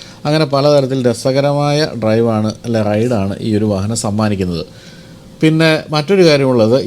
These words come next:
ഈ വാഹനം കാണുമ്പോൾ തോന്നാവുന്ന മറ്റൊരു കാര്യം, എന്നെപ്പോലെ പ്രായമായി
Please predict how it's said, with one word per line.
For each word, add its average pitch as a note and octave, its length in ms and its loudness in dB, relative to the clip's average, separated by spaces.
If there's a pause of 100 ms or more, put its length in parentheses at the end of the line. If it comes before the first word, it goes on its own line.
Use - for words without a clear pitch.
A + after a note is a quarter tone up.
ഈ E3+ 120 4
വാഹനം C#3+ 300 0
കാണുമ്പോൾ C3+ 340 0
തോന്നാവുന്ന B2+ 420 2
മറ്റൊരു B2 320 0
കാര്യം, G#2+ 260 2
എന്നെപ്പോലെ B2 440 -2 (100)
പ്രായമായി C#3 640 -2